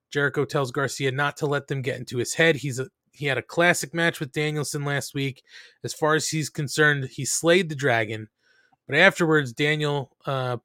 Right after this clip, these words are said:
put hands on him and spun him around, and he wants an apology. But, uh, Daniel Garcia says Chris knew how special that moment was to him because he was sharing his, uh, the ring with a hero,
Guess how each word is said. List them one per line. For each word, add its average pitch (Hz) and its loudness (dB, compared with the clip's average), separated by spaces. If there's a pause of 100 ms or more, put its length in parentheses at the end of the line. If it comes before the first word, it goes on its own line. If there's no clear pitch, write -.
put 147 2
hands 202 6
on 131 2
him 117 -4
and 123 -8
spun 139 -4
him 123 -4
around, 135 0 (160)
and - -20
he 151 -2
wants 139 -2
an 123 -4
apology. 127 0 (800)
But, 127 -2 (120)
uh, 127 -4
Daniel 160 2
Garcia 196 2
says 151 2
Chris 170 -2
knew 175 4
how 160 2
special 151 -2
that 131 0
moment 156 0
was 135 -4
to 127 -6
him 165 -6 (920)
because 127 0
he 127 -4
was 123 -4
sharing 127 -4
his, 120 -4
uh, 110 -4
the 127 -2
ring 143 0
with 131 0
a 113 2
hero, 131 2